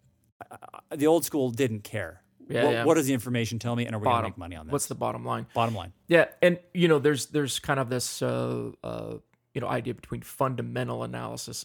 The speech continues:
Speaker 2: of investing versus technical analysis. And, and I know that's breaking it down to a, you know,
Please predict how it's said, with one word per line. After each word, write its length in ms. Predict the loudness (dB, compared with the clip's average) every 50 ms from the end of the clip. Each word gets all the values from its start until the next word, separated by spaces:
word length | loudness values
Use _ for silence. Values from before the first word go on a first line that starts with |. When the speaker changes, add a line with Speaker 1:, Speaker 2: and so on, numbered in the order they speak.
| -10 -8
Speaker 2:
of 360 | -8 -8 -8 -8 -12 -14 -18 -20 -20 -20 _ _
investing 600 | -10 -8 -6 -6 -6 -8 -8 -8 -10 -12 -12 -14 -14
versus 260 | -12 -12 -12 -12 -12
technical 500 | -12 -10 -10 -10 -10 -12 -14 -14 -14 -12
analysis. 680 | -12 -12 -12 -12 -10 -10 -10 -10 -10 -8 -8 -8 -8 -8 -12 _ _ _ -6
And, 240 | -6 -6 -6 -8 -12 -16 _ _ _ _ 0
and 120 | 4 6
I 40 | 6
know 100 | 6 6
that's 180 | 6 4 4
breaking 320 | 2 2 0 0 0 -4 -8
it 100 | -6 -6
down 240 | -4 -4 -4 -6 -8
to 300 | -8 -6 -6 -4 -4 -6
a, 60 | -8 -8 -10
you 100 | -10 -8
know, 160 | -8 -10 -12